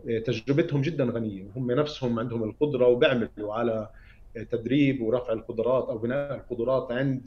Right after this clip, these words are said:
المدافعين عن حقوق الإنسان الموجودين في مناطق أخرى. على سبيل المثال، يعني، مثلًا تونس ما بعد الثورة، آه، صار في، آه، آه، يعني، آه، آه،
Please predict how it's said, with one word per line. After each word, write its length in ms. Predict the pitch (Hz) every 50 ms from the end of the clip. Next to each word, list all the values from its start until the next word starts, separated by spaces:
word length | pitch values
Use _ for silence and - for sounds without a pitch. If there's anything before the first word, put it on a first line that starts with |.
| - - - -
المدافعين 1300 | 113 110 110 110 110 113 107 107 107 107 107 104 107 110 110 110 120 120 113 - 117 113 120 123 113
عن 100 | 110 107
حقوق 180 | - - 123 - - - - - -
الإنسان 340 | 110 107 107 - 123 117
الموجودين 360 | 110 110 110 104 104 - 120 113
في 120 | - 113
مناطق 320 | 107 110 113 - - - - -
أخرى. 220 | - - - 104
على 80 | 98 - - - - - - - -
سبيل 220 | - - 120 120 120
المثال، 320 | 120 117 117 - 131 120
يعني، 140 | 120 113 117
مثلًا 480 | 120 113 117 - - 117 117 117 120 117 - - -
تونس 480 | 147 147 131 120 107 - - - -
ما 100 | 117 107
بعد 260 | 107 110 107 104 101
الثورة، 680 | 101 - - 135 135 127 123 117 113 110 107 104 107 - - - - - - - - - - - - -
آه، 240 | 113 107 104 104 104 101 - -
صار 260 | - - 139 135 131 123
في، 460 | 127 - 127 123 117 117 113 110 107
آه، 300 | 107 104 104 104 107 - - -
آه، 20 |
يعني، 520 | 110 110 104 107 110 107 101 104 104 104 98 - - - - - - - 120
آه، 20 | 120
آه، 720 | 120 113 113 113 113 117 117 110 104 104 101 104 - -